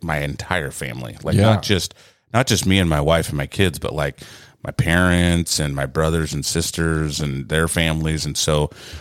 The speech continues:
Speaker 1: um, uh, there was about three or four weeks ago that it hit us. Was it about four weeks ago?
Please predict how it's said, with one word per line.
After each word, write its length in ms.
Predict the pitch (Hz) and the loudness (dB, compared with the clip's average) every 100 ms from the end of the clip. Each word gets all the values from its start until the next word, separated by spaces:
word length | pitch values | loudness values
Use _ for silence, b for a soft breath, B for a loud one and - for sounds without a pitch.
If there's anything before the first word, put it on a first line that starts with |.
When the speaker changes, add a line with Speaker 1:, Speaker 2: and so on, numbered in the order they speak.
| B - | B 0
Speaker 1:
um, 440 | 87 78 73 76 - _ _ _ - - | 2 2 2 -2 -6 _ _ _ -18 -2
uh, 420 | 90 78 71 69 - - | 0 2 0 -2 -4 -10
there 180 | - 92 | 0 2
was 140 | 85 | 4
about 500 | 82 76 - 98 - | 0 0 2 2 2
three 280 | - - 92 | -4 0 2
or 80 | 87 | 2
four 280 | - 82 78 | 0 -2 0
weeks 240 | 85 - | -2 -4
ago 260 | - 67 67 | -6 -4 -4
that 160 | 67 65 | -2 -6
it 160 | - | -8
hit 220 | - 92 | -2 0
us. 260 | 78 73 - | 0 -2 -6
Was 120 | 92 | -6
it 20 | |
about 200 | 131 160 | -4 -4
four 180 | - 151 | -2 -2
weeks 220 | 160 170 - | -2 -6 -6
ago? 220 | 165 | -6